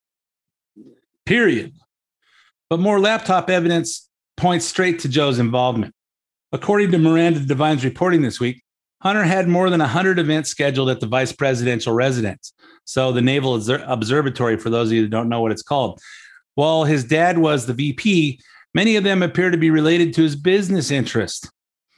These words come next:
One of them's titled Breakfast with Dad. Breakfast with Dad,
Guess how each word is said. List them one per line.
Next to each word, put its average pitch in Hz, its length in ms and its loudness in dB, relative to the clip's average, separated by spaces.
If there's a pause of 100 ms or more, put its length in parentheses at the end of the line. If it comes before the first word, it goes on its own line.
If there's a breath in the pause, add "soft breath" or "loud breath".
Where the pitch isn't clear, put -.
(320 soft breath)
One 139 160 0
of 131 60 0
them's 127 200 0
titled 123 380 -2
Breakfast 160 460 -2
with 165 120 0
Dad. 160 440 0 (500)
Breakfast 175 540 -2
with 165 180 -2
Dad, 160 400 0